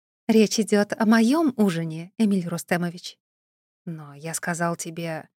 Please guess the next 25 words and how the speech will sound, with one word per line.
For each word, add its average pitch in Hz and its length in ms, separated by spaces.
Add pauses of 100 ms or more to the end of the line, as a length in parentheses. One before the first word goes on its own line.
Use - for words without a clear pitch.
(460)
«Вы 196 220
сказали, 180 720
повторяю 185 500
дословно, 180 600 (240)
красивые 185 680
трусики, - 640 (100)
надень 214 540
их 262 160
на 294 180
ужин». 175 440 (540)
«Я 196 280
надела», — 202 540 (300)
вильнула 190 460
бедрами. 160 560 (460)
«Где 302 180
там 196 220
было 185 160
сказано, 180 640
что - 180
я 202 160
должна 190 400
ужинать 208 380
в 196 60
вашей 180 260
компании?» 220 640